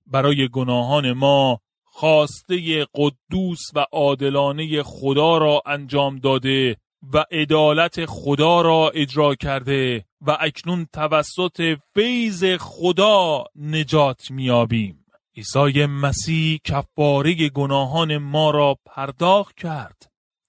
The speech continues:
او به جای ما مجازات شد تا ما از محکومیت نجات پیدا کنیم. به این ترتیب فیض و لطف خدا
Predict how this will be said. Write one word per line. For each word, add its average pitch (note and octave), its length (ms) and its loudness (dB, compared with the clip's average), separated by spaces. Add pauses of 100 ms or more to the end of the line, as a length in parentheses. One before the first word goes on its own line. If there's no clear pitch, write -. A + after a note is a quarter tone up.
(100)
او G#3 340 2
به F3+ 200 0
جای F#3+ 520 2
ما G3+ 440 0
مجازات F#3+ 680 -2
شد F3 340 2 (380)
تا F#3 260 2
ما A3 580 2
از G3 320 -4
محکومیت E3+ 920 -4
نجات D3+ 460 0 (100)
پیدا C3 300 -4
کنیم. A2 420 -10 (420)
به B2 80 -4
این C3+ 100 -4
ترتیب F3+ 560 0 (320)
فیض F#3+ 600 0
و E3+ 40 0
لطف F3+ 560 -2
خدا F3+ 720 2